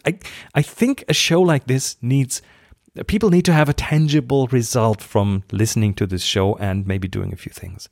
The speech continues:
Anyway, here in <laughs> a long-winded way,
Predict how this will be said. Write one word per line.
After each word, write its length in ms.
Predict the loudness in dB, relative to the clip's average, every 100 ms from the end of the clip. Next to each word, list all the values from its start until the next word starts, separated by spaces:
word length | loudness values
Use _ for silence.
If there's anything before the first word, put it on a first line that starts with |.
| _ -20 -20 -20 -20 -20 -20 -20 -20 _ _ _
Anyway, 1080 | 4 6 6 4 2 2 2 0 -2 -4 -6
here 280 | 0 4 4
in 80 | 4
<laughs> 60 | 2
a 180 | 2 4
long-winded 840 | 4 4 2 0 0 0 0 -2
way, 380 | 0 2 2